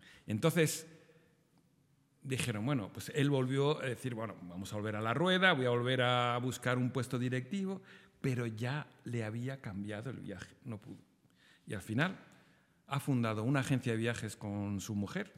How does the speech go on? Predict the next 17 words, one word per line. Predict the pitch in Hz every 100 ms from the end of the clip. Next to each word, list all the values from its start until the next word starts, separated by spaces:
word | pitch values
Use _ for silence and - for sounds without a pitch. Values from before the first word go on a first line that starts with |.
| - - _ _ _ _ _ _ -
para | 107 101
la | 98
gente | - 135 135
que |
quiera | 123 117
dar | 110
la |
vuelta | 110 104
al | 98
mundo. | 98 92 85 90 -
Tú | 104
vas | 104 101
y | 107
le | 101
dices, | 98
"Oye, | 123 117
tengo, | 120 143 143 139 123